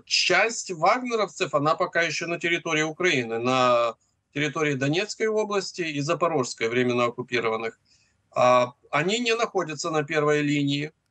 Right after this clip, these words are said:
А, они, назовём это так, сейчас в состоянии изоляции. Э, к ним нет, э, доверия. Но, с другой стороны, у, э, российской армии есть серьёзный ресурсный дефицит.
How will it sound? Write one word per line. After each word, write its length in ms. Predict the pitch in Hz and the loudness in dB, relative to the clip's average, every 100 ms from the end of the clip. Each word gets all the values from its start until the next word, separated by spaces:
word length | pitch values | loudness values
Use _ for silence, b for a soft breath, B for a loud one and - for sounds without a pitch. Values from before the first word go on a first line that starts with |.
| _ _ | _ _
А, 260 | - 139 143 | -2 -2 0
они, 460 | 143 160 214 247 196 | -2 0 0 0 -2
назовём 580 | 151 156 160 156 180 185 | -4 -2 -2 0 2 2
это 140 | 180 180 | -2 -2
так, 220 | 165 139 | 0 0
сейчас 380 | - 131 180 180 | -4 -4 -4 -4
в 60 | - | -8
состоянии 640 | 151 - 151 165 160 151 - | -10 -2 2 2 2 -2 -2
изоляции. 960 | 143 156 143 127 117 - 127 131 143 - _ | 0 2 2 2 0 -2 -6 -6 -6 -16 _
Э, 280 | 143 143 139 143 _ | -2 0 0 -2 _
к 100 | - | -4
ним 320 | 156 196 190 | 0 0 0
нет, 240 | 165 185 185 | 0 -2 -2
э, 480 | 160 151 147 139 139 | -2 0 2 2 0
доверия. 800 | 131 151 147 143 135 127 127 147 - _ _ _ _ | 0 -2 -2 -2 -2 -2 -2 -4 -10 _ _ _ _
Но, 380 | 135 180 208 135 | -2 0 0 -2
с 80 | |
другой 360 | 123 151 170 190 | -6 -6 -2 -2
стороны, 580 | - 185 185 185 160 127 | -2 0 2 2 2 -2
у, 360 | 131 147 151 147 | -4 -2 0 -2
э, 220 | 135 143 | 0 0
российской 400 | 147 147 185 - | 0 -4 -8 0
армии 480 | 170 180 180 170 160 | 2 4 2 0 -2
есть 260 | 143 165 - | -2 -2 -2
серьёзный 560 | 151 147 156 151 151 | -2 0 -2 0 0
ресурсный 920 | 139 135 151 135 - 147 143 135 131 | 0 -2 -6 -6 -2 0 2 2 2
дефицит. 540 | 123 131 147 131 120 | 0 -4 -6 -4 -4